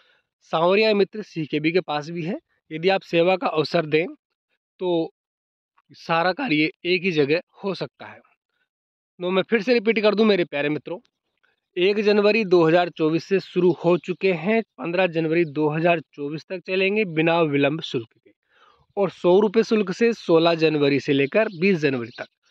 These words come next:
और डबल फीस के साथ में इक्कीस जनवरी से तेईस जनवरी तक चलने वाले हैं। तो अब ये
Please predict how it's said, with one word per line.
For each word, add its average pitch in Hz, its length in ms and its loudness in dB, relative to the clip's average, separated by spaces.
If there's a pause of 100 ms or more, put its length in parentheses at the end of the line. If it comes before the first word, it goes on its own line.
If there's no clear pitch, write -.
(440)
और 202 120 0
डबल 175 340 2
फीस 233 260 0
के 233 120 -6
साथ 214 280 0
में 247 140 0
इक्कीस 185 340 0
जनवरी 139 440 2
से 208 140 -2
तेईस 170 400 -2
जनवरी 123 340 -6
तक 185 180 -6
चलने 151 300 -2
वाले 110 280 -8
हैं। - 160 -20 (800)
तो 180 140 -10
अब 170 160 -4
ये 180 100 2